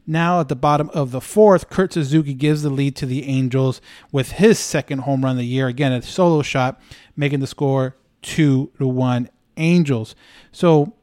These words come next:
again, Patrick's out after the fifth inning. Coming into the sixth inning, they would bring in Archie Bradley. Archie Bradley would end up getting himself into a little bit of trouble after a leadoff walk.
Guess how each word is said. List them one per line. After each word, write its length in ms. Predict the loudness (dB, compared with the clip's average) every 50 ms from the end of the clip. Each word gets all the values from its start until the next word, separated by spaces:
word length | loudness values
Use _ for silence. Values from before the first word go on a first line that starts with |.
| _ _ _ _ _ -4
again, 240 | 0 2 2 2
Patrick's 460 | 2 0 -2 -2 -2 -4 -6 -6 -8 -16 _ _ _ _ -8
out 320 | -4 -2 -2 -2 -2 -4 _ _ _
after 260 | -6 -4 -4 -4 -4 -6
the 100 | -6 -6
fifth 280 | -4 -6 -6 -6 -6 -2
inning. 360 | 0 0 2 2 0 0 -2 _ _ _ _ _ _ _
Coming 300 | -8 -2 0 0 0 0
into 240 | -2 -4 -4 -4 -6
the 100 | -8 -8
sixth 460 | -8 -4 0 0 0 0 -2 -6 -4
inning, 380 | -2 0 0 0 0 -2 -4 -8 _ -20 _ _ _ -4
they 160 | -2 0 0
would 280 | 2 2 0 0 0 0
bring 300 | 0 2 2 2 2 0 -2
in 240 | -2 0 0 -2 -4 _ -4
Archie 400 | -2 0 0 0 -2 -6 -6 -6
Bradley. 580 | -8 -6 -4 -2 0 2 2 2 0 0 -2 -2
Archie 320 | 0 0 0 0 -2 -4
Bradley 300 | -4 -2 -2 0 0 0
would 160 | -2 -2 -4
end 200 | -4 -2 -2 -2
up 120 | -2 -2 -2
getting 240 | 0 0 0 0 -2
himself 600 | -4 -2 -2 -2 -2 0 0 0 0 0 -2 -6 _ -20 -20 -20 _ _
into 280 | -4 -4 -2 0 0 0
a 40 | 0
little 380 | 2 2 2 4 4 4 2
bit 200 | 2 2 0 0 0
of 220 | -2 -4 -4 -4 -6
trouble 360 | -4 -2 0 0 2 0 0
after 240 | 0 -2 -2 -2 -2
a 40 |
leadoff 420 | 0 2 2 4 4 2 0 -2 -2
walk. 400 | 0 2 2 2 2 0 -4